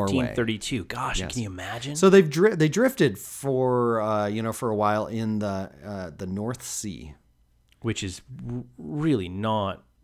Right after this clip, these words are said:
Speaker 1: sort of, like, you're not gonna live through this territory.
Speaker 2: No.
Speaker 1: You're just, like, no, in a lifeboat.
Speaker 2: I mean, they're, you know, they're going from Crete to Flanders,
Speaker 1: Yeah.
Speaker 2: and they end up in Norway.
Speaker 1: Yeah.
Speaker 2: Um,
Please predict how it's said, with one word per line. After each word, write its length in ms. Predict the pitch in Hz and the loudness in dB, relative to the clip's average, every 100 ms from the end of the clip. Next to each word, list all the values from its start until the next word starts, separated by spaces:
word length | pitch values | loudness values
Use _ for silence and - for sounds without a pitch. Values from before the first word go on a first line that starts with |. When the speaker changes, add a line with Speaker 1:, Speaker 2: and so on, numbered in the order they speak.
| _ _ | _ _
Speaker 1:
sort 180 | - 113 | -10 -6
of, 160 | 98 101 - | -6 -8 -6
like, 220 | 107 90 | -6 -6
you're 200 | - 117 | -2 2
not 220 | 127 117 110 | 4 2 0
gonna 140 | 101 | -4
live 180 | 104 104 | -2 -4
through 140 | 95 | -6
this 240 | 98 - - | -12 -12 -4
territory. 480 | 113 107 104 85 | 0 0 2 0
Speaker 2:
No. 40 | 98 | -2
Speaker 1:
You're 120 | 101 | -4
just, 160 | 98 - | -6 -10
like, 240 | 92 - | -10 -8
no, 140 | 107 - | -8 -6
in 160 | 113 | -4
a 140 | 98 92 - | -6 -8 -8
lifeboat. 540 | 107 107 - 85 87 - _ - | -4 -4 -4 -10 -10 -14 _ -2
Speaker 2:
I 100 | 143 | 2
mean, 360 | 147 143 135 | 4 2 2
they're, 340 | 123 151 151 - - - | 2 2 0 -4 -20 -12
you 160 | - 143 | -4 -2
know, 80 | |
they're 140 | 127 120 | 0 -2
going 400 | 120 156 214 190 | 0 0 2 0
from 680 | - - 120 101 90 92 92 - - - _ _ | -2 -6 -2 -2 -2 -4 -8 -14 -20 -20 _ _
Crete 640 | - - 131 123 123 - - _ _ _ _ _ _ _ | -14 -6 -4 -4 -6 -14 -16 _ _ _ _ _ _ _
to 80 | - | -14
Flanders, 760 | 92 - 151 123 80 69 82 - | -8 0 2 2 0 -4 -6 -6
Speaker 1:
Yeah. 180 | 95 82 | -6 -4
Speaker 2:
and 140 | 104 | -2
they 100 | 101 | 0
end 120 | 113 113 | 0 0
up 120 | 101 | -2
in 180 | 87 90 | -4 -2
Norway. 520 | 101 92 76 52 - - | -2 -2 -4 -8 -10 -4
Speaker 1:
Yeah. 280 | 104 92 87 - _ _ _ _ _ _ _ - | -2 -2 -6 -18 _ _ _ _ _ _ _ -12
Speaker 2:
Um, 440 | 107 92 90 80 | -8 -6 -6 -10